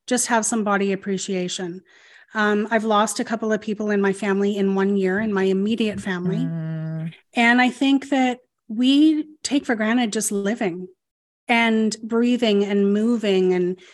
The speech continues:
Speaker 1: people that would love to be able to move. Like, there's so much to appreciate about your body. We're still very stuck on aesthet-, aesthetics. So, you know, that's what people often are equating their body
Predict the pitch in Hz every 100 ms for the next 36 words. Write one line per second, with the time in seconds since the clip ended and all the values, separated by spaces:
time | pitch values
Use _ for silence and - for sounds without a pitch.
0 | _ - 254 247 240 226 220 214 214 214
1 | 220 226 214 220 220 202 208 196 196 208
2 | 202 196 202 233 214 - - 247 277 302
3 | - 254 233 - 202 - 220 220 208 208
4 | 202 196 190 185 202 285 311 - _ -
5 | _ - 220 240 - - 277 311 269 262
6 | 247 - 208 208 214 202 190 - 196 214
7 | 214 190 214 202 277 330 - - - _
8 | _ _ - - 226 214 214 208 214 _
9 | _ _ _ 247 226 214 214 226 233 240
10 | 247 240 233 220 208 208 226 208 196 190
11 | - 254 277 226 202 196 190 190 190 196
12 | 202 190 190